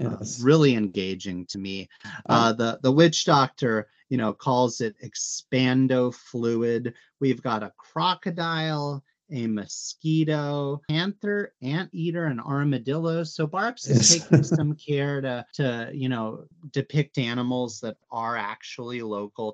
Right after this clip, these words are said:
Speaker 1: to the Amazon. That'll be really interesting to see.
Speaker 2: Yes.
Speaker 1: Um,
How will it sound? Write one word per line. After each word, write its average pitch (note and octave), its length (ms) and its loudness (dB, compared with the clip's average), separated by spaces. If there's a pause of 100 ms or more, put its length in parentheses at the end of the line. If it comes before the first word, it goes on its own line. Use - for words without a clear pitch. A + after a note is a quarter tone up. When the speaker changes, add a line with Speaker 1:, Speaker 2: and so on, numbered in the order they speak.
Speaker 1:
to A2+ 100 -10
the A2 200 -4
Amazon. G2+ 760 -4
That'll G2+ 200 -8
be G2+ 140 -8
really G2 320 -6
interesting F#2+ 640 -14
to - 100 -16
see. D#2+ 420 -8 (100)
Speaker 2:
Yes. A2+ 420 -4 (200)
Speaker 1:
Um, A2 300 0